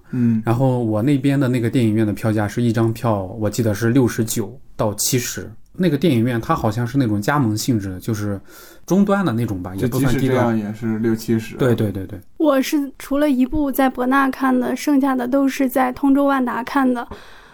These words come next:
Speaker 3: 我试图买票的第一天，发现票价都在八十到一百加之内，所以我那一天没看。我等到初七之后，大家复工了之后，我才买的票。最贵的大概是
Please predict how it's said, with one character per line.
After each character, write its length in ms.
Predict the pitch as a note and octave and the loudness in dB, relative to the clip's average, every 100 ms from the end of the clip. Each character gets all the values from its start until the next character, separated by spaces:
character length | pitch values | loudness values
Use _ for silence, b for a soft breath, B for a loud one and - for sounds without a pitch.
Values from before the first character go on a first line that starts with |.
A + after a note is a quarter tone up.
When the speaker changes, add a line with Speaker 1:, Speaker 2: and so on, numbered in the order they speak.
| B B - | B B -2
Speaker 3:
我 260 | C#4 C#4+ | 0 2
试 260 | C#4+ - G4 | 0 2 2
图 160 | C4+ D#4 | 4 2
买 200 | D#4 A#3 | 2 0
票 220 | D4+ D4 | 0 2
的 100 | C4+ | 2
第 220 | C#4 D4+ | 2 2
一 40 | D#4 | 2
天， 260 | C#4+ C#4+ | 2 0
发 160 | C#4+ D4 | 2 2
现 140 | C#4+ | 4
票 240 | C4 D4 C4 | 2 2 0
价 520 | C#4 C4 A#3+ G#3+ B3 - | 2 2 2 -2 -6 -2
都 220 | D4 C#4+ | 0 2
在 520 | D4 C4+ A#3+ A3+ A3+ - | 2 2 0 -4 -8 -6
八 260 | D4 C4+ C#4 | -2 0 0
十 540 | C4+ - - B3+ B3 | 0 -4 -4 -2 0
到 420 | B3+ C4 A#3+ A#3 | 2 2 2 0
一 220 | A#3 E4 C4 | -2 2 0
百 440 | - A#3+ G3 G3 - - | 2 -2 -2 -4 -12 -12
加 420 | - C4+ B3 B3+ - | -2 0 2 -2 -6
之 140 | C#4+ | 2
内， 320 | C4+ C#4 - - | 4 2 -2 -12
所 200 | - - | -6 0
以 120 | C#4 C#4 | 2 2
我 280 | B3+ G#3+ A#3 | 2 0 0
那 180 | C#4 C4+ | 0 2
一 60 | |
天 180 | B3+ C4 | 4 2
没 140 | A#3+ | 2
看。 360 | B3 - C4+ B3 B B B - | -2 -2 -2 -2 B B B -2
我 100 | D4 | 0
等 220 | C4 B3 | 2 2
到 440 | C4 C4+ B3+ A#3+ B3+ - | 2 2 2 0 -4 -10
初 320 | - D#4+ D#4+ | -6 0 0
七 460 | D4 - - D#4 D#4+ | 0 -6 -2 0 0
之 200 | D#4+ D#4+ | 0 0
后， 240 | E4+ C4+ | 2 2
大 140 | C4+ | 2
家 100 | C#4+ | 2
复 200 | D#4 - | 0 0
工 160 | D4 D#4+ | 2 2
了 80 | D4 | 4
之 120 | C#4+ | 2
后， 140 | D4 | 2
我 120 | E4+ G3 | 2 0
才 160 | A#3+ | -2
买 180 | G#3+ F#3+ | -4 -4
的 60 | G3+ | -6
票。 280 | - A3 B B B B | -6 -8 B B B B
最 180 | - C#4+ | 0 2
贵 260 | D#4 D4+ | 2 2
的 160 | B3+ A3+ | 0 -2
大 180 | B3+ A#3+ | 0 0
概 200 | A#3+ A#3 | 0 -2
是 600 | A#3 - B3 G#3 F#3 | -4 -6 -4 -2 -4